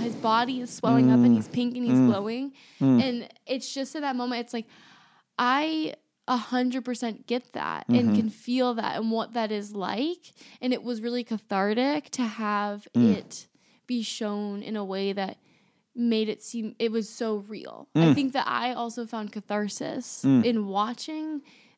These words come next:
Speaker 1: the fa-, like, the way that they kind of validated and visualized and brought to life what's happening internally for people. I think that there was a lot of healing that is, is done through that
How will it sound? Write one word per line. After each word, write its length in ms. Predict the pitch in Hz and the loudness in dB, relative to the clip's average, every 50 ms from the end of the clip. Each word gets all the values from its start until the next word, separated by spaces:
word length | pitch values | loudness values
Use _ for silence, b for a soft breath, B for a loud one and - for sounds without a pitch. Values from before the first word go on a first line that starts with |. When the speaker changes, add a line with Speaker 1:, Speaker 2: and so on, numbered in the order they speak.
| b - | b -6
Speaker 1:
the 120 | 262 233 | -6 -4
fa-, 220 | - - 240 - - - | -2 -2 -2 -2 -2 -2
like, 260 | - 214 202 - 254 - 214 208 _ _ | -4 -4 -4 -8 -12 -18 -18 -18 _ _
the 140 | 233 240 226 | -4 -2 -2
way 300 | 220 220 220 214 214 214 | -2 -2 -2 -2 -2 -2
that 200 | 208 208 - - | -4 -6 -10 -10
they 440 | 226 214 208 208 202 202 196 - - _ _ _ _ _ _ _ _ _ _ _ _ _ _ - - - - - _ _ - | -8 -6 -6 -4 -4 -6 -6 -8 -12 _ _ _ _ _ _ _ _ _ _ _ _ _ _ -20 -20 -20 -20 -20 _ _ -8
kind 220 | - 247 247 254 247 | -4 -2 -2 -2 -2
of 180 | 233 214 - _ _ _ _ _ _ _ _ _ _ | -4 -6 -8 _ _ _ _ _ _ _ _ _ _
validated 960 | 233 220 233 170 180 226 254 285 269 320 330 330 330 339 349 349 339 320 320 - _ - | -10 -4 -2 0 0 0 -2 -2 -4 -4 -4 -4 -4 -4 -4 -4 -4 -6 -10 -16 _ -10
and 340 | - 226 226 220 214 208 202 | -8 -6 -4 -4 -6 -6 -10
visualized 1040 | 196 208 220 226 214 226 233 220 208 196 190 185 185 185 185 190 190 208 - - - | -8 -6 -4 -4 -2 -2 -2 -2 -2 -2 -2 -2 -2 -2 -4 -6 -8 -10 -12 -14 -10
and 160 | - 220 214 | -8 -8 -6
brought 240 | 214 220 214 - - | -4 -2 -4 -4 -4
to 120 | - 226 214 | -8 -10 -8
life 320 | 208 202 196 180 220 - - | -6 -6 -6 -6 -8 -12 -10
what's 220 | 214 - - - | -10 -10 -10 -8
happening 460 | 208 208 175 208 - 233 214 208 196 | -6 -4 -4 -4 -4 -4 -4 -4 -4
internally 640 | 190 190 208 - - 233 220 - - 71 71 - - | -4 -8 -8 -4 -2 -2 -2 -2 -4 -10 -12 -12 -14
for 200 | - - - - | -14 -12 -12 -12
people. 500 | - - - - - - - - - - b b b b b b b | -12 -12 -14 -12 -12 -12 -12 -12 -14 -16 b b b b b b b
I 60 | 240 226 | -6 -2
think 220 | 233 240 233 208 - | 0 0 -2 -2 -4
that 140 | 226 202 | -4 -4
there 160 | - 220 208 208 | -2 -2 -2 0
was 120 | 208 208 | -2 -2
a 60 | 220 | -2
lot 280 | 214 208 208 208 202 - - | -2 0 -2 -2 -2 -2 0
of 520 | 214 208 202 196 190 196 - - - _ _ _ _ _ _ _ _ _ _ _ _ _ _ _ | 0 2 0 0 -2 -6 -12 -18 -20 _ _ _ _ _ _ _ _ _ _ _ _ _ _ _
healing 600 | - - - - 254 254 247 233 220 208 202 202 | -20 -8 -2 0 2 2 2 2 0 -2 -2 -2
that 180 | 202 190 190 - | -4 -4 -4 -4
is, 300 | - 214 220 190 196 208 | -4 -4 -4 -4 -6 -10
is 240 | - - - 226 202 | -8 -6 -4 -4 -4
done 340 | - 233 214 220 220 226 220 | -2 -2 -2 0 0 -2 -4
through 260 | 220 226 - - - | -6 -8 -12 -12 -12
that 380 | - - 50 50 52 52 - | -12 -12 -12 -12 -14 -14 -16